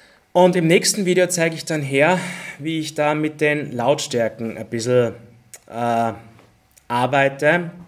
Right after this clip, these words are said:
Dass zum Beispiel der Chorgesang ein bisschen an den Applaus angepasst wird, weil man hat's ja vorher gesehen, äh, da gibt's Passagen vom Applaus, wo der Applaus richtig gegen die minus null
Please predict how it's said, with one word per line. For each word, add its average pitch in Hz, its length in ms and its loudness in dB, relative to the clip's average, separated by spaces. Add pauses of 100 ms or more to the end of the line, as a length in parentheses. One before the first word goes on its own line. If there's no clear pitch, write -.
(120)
Dass 139 280 -2
zum 147 140 -6
Beispiel 143 640 -2
der 131 120 -2
Chorgesang 151 640 -2
ein 139 120 -6
bisschen 143 340 -2
an 131 200 -4
den 127 140 -4
Applaus 123 520 -2
angepasst 143 560 -4
wird, 143 120 -4
weil 131 80 -4
man 131 100 -2
hat's 127 140 -4
ja 131 40 -6
vorher 131 260 -2
gesehen, 131 440 -2 (500)
äh, 131 320 6 (360)
da 135 100 -4
gibt's 160 240 -2
Passagen 147 840 0 (200)
vom 139 220 -6
Applaus, 131 500 0
wo 143 60 -6
der 135 100 0
Applaus 131 460 -2
richtig 143 320 -6
gegen 131 260 -4
die 131 180 -2
minus 135 460 -4
null 147 360 2